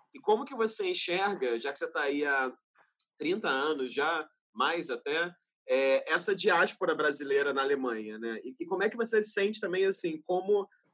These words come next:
uma das curadoras brasileiras que tá aí há tanto tempo, né? Ou seja, de certa maneira, imagino que as pessoas, assim como te ligaram pra ajudar no caso do Sildo, pra trabalhar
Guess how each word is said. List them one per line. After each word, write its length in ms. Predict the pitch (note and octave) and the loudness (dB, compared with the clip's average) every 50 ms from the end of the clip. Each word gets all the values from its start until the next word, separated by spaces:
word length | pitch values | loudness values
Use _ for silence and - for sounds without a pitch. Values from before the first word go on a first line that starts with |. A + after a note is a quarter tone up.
| _ - | _ -2
uma 180 | D#3 F#3+ G#3 G#3+ | 0 0 2 2
das 160 | G3 G3+ G3 | 2 0 0
curadoras 560 | - - G3 F#3 F3 E3+ E3+ F3+ F#3+ G3 F#3+ | 0 2 4 4 4 4 4 2 4 2 0
brasileiras 560 | F#3+ F#3 F3+ F3 E3+ D#3+ D#3 D#3 E3 F3 F3 F3 | 0 2 0 2 0 0 -4 -4 -2 -2 -4 -4
que 80 | - | -4
tá 120 | - E3+ D3+ | -4 -2 0
aí 120 | D#3 E3+ | 0 0
há 80 | E3+ E3+ | 0 0
tanto 280 | F3 F3+ F#3 F#3+ - - | 0 -2 -2 -2 -4 -2
tempo, 400 | F#3+ F#3 F3 D#3 C#3+ - - A2+ | 0 0 2 0 -2 -4 -6 -6
né? 100 | A#2+ C3 | -4 -2
Ou 60 | C#3+ | -2
seja, 380 | C#3 - - D3 C3 C3 - B2 | 0 0 0 2 0 0 -2 -4
de 60 | - | -6
certa 220 | - D3+ D3 E3 | -4 -4 -4 -4
maneira, 300 | D#3 D3+ D3 D3 D#3 D#3+ | -2 -2 0 0 0 0
imagino 520 | F3 E3+ E3+ E3 D#3+ D#3+ E3+ E3+ F3 F3+ F3+ - - _ _ _ | 0 0 0 -2 -2 -2 -4 -2 -2 -2 -4 -6 -16 _ _ _
que 60 | - E3+ | -2 -2
as 80 | E3+ | 0
pessoas, 680 | E3+ F#3+ F3+ F3 - - F3 F#3+ G#3+ G#3 F#3+ D#3 C3 | 2 0 0 0 0 2 4 6 6 6 6 6 4
assim 240 | C#3+ C#3 - - G3+ | 2 0 0 -2 -4
como 180 | G#3+ - G3+ G3 | -4 -6 -6 -4
te 120 | - - F3+ | -4 -4 -2
ligaram 480 | F3 E3+ C#3+ C3+ C3+ C3 C3 C3 C3 | -2 0 0 2 2 2 0 -2 -2
pra 140 | C3 C#3+ C#3 | -2 -2 -2
ajudar 480 | D3 D3+ D3 D3 B2+ A#2 B2 B2 A#2+ A#2+ | -2 -2 -4 -6 -6 -2 0 0 0 -2
no 80 | A#2 | -4
caso 260 | - B2+ A#2+ A#2 A2+ | -6 -4 -4 -4 -6
do 80 | A2 A2 | -6 -6
Sildo, 480 | - - - F#3+ G3+ F#3 D#3 A#2 A2+ A2+ | -6 -6 -2 0 0 0 0 0 -6 -10
pra 100 | - - | -12 -12
trabalhar 640 | - B2 - A#2+ A#2 A#2 B2+ C#3+ D#3+ D#3+ D3+ | -10 -6 -4 -2 0 2 2 2 2 0 0